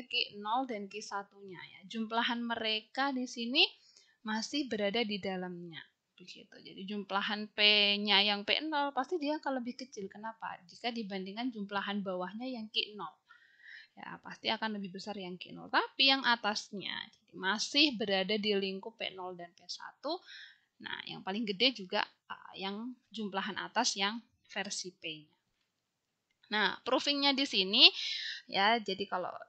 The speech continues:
eh, seperti ini kita mengcompare ya, yang paling kecil satunya dengan yang paling kecil setelahnya,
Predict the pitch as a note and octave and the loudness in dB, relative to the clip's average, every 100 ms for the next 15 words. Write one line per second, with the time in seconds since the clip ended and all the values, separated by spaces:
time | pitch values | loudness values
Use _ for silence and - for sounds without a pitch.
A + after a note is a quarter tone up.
0 | _ - F#3 F3+ - - G#3 F#3+ F#3 G#3+ | _ 0 2 2 -2 -4 -4 0 4 8
1 | D#4+ C#4+ - G#3 B3+ A3+ G#3+ A#3 A3+ F#3 | 8 6 2 4 4 4 0 -2 2 0
2 | E3 E3 F3 G#3+ A3+ G#3 G#3 G3+ G#3 G#3 | 0 -6 -2 -2 0 -2 2 2 2 -6
3 | G3 G#3+ G3+ G3+ F#3 G3 A3 E4 D#4+ G#3+ | -4 -2 0 0 -2 -2 -6 -4 -2 -2
4 | G3+ G3 G3 F#3+ F#3+ F#3+ - F#3+ G3+ - | -2 -4 -4 -4 -4 -8 -10 -4 -4 -4
5 | G3 F#3 F#3+ B3 | -2 -2 -2 0